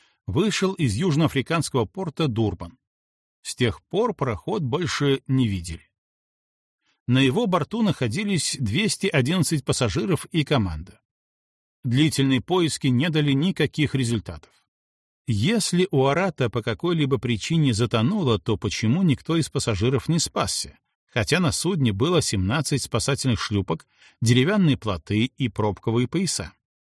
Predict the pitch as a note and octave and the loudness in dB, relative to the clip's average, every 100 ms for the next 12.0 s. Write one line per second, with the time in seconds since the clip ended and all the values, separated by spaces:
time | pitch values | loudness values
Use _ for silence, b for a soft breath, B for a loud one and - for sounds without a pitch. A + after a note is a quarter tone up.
0 | _ _ _ _ _ _ _ _ _ _ | _ _ _ _ _ _ _ _ _ _
1 | A#2+ G#2 B2+ F#2+ A#3+ A3+ A3 - D#3 - | -2 2 2 0 -2 -2 -2 0 2 0
2 | A3+ G3+ F#3 D#3 - G3 F#3+ E3 C#3 B2 | -2 0 2 2 0 -2 2 2 2 0
3 | C3+ G3 F#3+ D3+ C3 A#2 G#2 E3+ F3 F3 | -2 -2 0 2 2 0 -2 -2 0 0
4 | - F3 - D#3+ D3+ - A#2 F#3 E3 D3+ | 0 -6 -2 0 0 0 -2 0 -2 0
5 | C3 C3 B2+ A#2+ - G2 F#2 - - _ | 2 2 2 0 -4 -8 -10 -18 -20 _
6 | _ _ _ _ _ _ C#3 G#3 B3+ A3 | _ _ _ _ _ _ 2 4 4 2
7 | A2+ F#3+ G3+ E3 C#3+ A2+ F#3+ F#3 B2+ D3 | 2 0 0 0 0 0 0 2 0 0
8 | F3+ D#3 C3+ - G#2 E2 A2 _ _ _ | -2 -2 -4 -4 -6 -8 -16 _ _ _
9 | _ _ _ - C#3 C3 - D#3 A#2 E3+ | _ _ _ -2 0 2 2 2 2 0
10 | D3+ C#3 B2+ - B2+ - A#2+ F3+ - C#3+ | 0 2 0 0 -2 -2 -2 -2 -2 -6
11 | G2+ E3 F#3+ - - C3+ G#2+ F#2+ E2 - | -4 -2 -4 -4 -2 -2 -2 -6 -8 -10